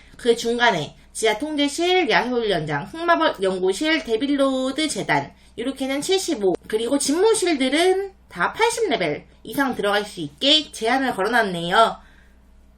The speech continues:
그리고 주요 추가 드랍 아이템이라고 해서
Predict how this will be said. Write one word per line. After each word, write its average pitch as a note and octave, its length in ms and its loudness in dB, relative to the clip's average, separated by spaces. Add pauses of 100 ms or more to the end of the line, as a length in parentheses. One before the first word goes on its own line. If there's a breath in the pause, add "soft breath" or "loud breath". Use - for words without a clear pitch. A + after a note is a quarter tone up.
(260)
그리고 B3 500 0
주요 D4 480 0
추가 F#4+ 400 2
드랍 A#3+ 340 -2
아이템이라고 F3+ 800 -4
해서 F3+ 400 0